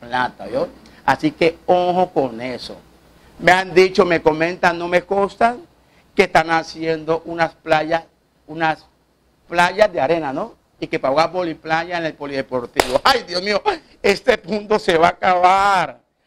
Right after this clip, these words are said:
a jugar voliplaya en el polideportivo. Y aquí tenemos las playas de Huanchaco, La Bocana, La Arillero, La Sierpe, Punta Bonita, donde irían todos los turistas y se recrearían, porque no hacen las playas,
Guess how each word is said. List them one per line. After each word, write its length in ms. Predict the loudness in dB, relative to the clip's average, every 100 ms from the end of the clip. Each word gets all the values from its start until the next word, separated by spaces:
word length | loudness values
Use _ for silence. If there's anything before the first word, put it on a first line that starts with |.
| _ _
a 120 | 2 4
jugar 300 | 2 0 4
voliplaya 720 | 4 4 -2 _ -2 -2 -2
en 60 | -8
el 60 |
polideportivo. 1000 | -12 -16 -16 -18 -20 -8 -6 -6 -8 -16 _ _ -4
Y 100 | -2
aquí 200 | -2 -6
tenemos 300 | -10 -6 0
las 140 | 0
playas 400 | -2 -6 -4 -4
de 80 | -4
Huanchaco, 720 | -6 -10 -4 -2 -2 -6 -20 _ -2
La 160 | -2
Bocana, 580 | -2 -4 -2 -2 -2 -8 _
La 140 | -2 -2
Arillero, 640 | -4 -10 -8 -6 -8 -12 _
La 180 | -2 -2
Sierpe, 460 | -2 -6 -4 -8
Punta 340 | -10 -8 -2 -2
Bonita, 460 | -2 -8 -2 -2 -4 _
donde 280 | -6 -6 -6
irían 360 | -4 -6 -6 0
todos 200 | 2 4
los 180 | 2 -4
turistas 500 | -8 -8 0 0 0 _
y 100 | -16
se 160 | -4 -2
recrearían, 640 | -2 -6 -4 -4 -4 -10 -12 _
porque 280 | -20 -20 -20
no 140 | -14
hacen 360 | -12 -12 -16 -20
las 120 | -20
playas, 420 | _ -14 -14 -14